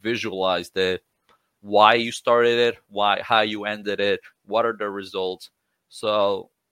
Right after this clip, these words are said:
I had learned a, I had learned a couple of projects because I had one H R project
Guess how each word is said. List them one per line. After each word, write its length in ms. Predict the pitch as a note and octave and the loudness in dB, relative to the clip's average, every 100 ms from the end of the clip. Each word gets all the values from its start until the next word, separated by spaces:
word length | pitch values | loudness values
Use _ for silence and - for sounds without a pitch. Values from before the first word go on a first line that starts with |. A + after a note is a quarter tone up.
| _ _ - | _ _ -4
I 480 | A2 A2 A#2 A2+ A2 - | 0 0 0 -4 -8 -10
had 200 | A2 G#2 | -10 -8
learned 420 | G#2+ A2+ G#2+ G2+ _ _ _ _ _ _ _ _ | -6 -6 -6 -10 _ _ _ _ _ _ _ _
a, 80 | G2 - _ - - - | -10 -10 _ -20 -10 -2
I 120 | C3 | -2
had 280 | D3+ G3 F#3 | 0 -4 -4
learned 180 | D3+ A2+ | -6 -6
a 40 | |
couple 280 | - B2 C3+ | -4 -6 -6
of 80 | - | -6
projects 460 | B2+ B2+ C3 B2+ | -4 -4 -6 -12
because 480 | G#2 G#2 A2 G2+ - _ _ - | -16 -8 -6 -6 -12 _ _ -2
I 40 | |
had 200 | C3 B2+ | 0 0
one 200 | C3 E3 | 0 0
H 240 | D#3+ D#3+ E3+ | 0 0 0
R 100 | D#3 | 0
project 680 | - D3+ D#3 E3 E3+ _ | 0 -2 -2 -4 -8 _